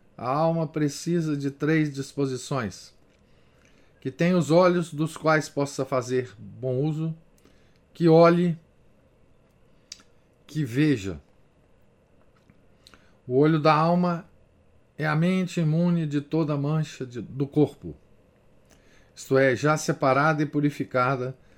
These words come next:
dos desejos das coisas efêmeras. Fecha aspas.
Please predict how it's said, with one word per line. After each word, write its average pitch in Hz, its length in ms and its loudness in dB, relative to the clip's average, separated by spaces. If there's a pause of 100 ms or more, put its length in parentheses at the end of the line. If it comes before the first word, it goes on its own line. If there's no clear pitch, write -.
(200)
dos 135 180 -4
desejos 135 840 0 (320)
das 135 200 -2
coisas 135 400 2
efêmeras. 131 800 -2 (840)
Fecha 107 360 -6
aspas. - 500 -16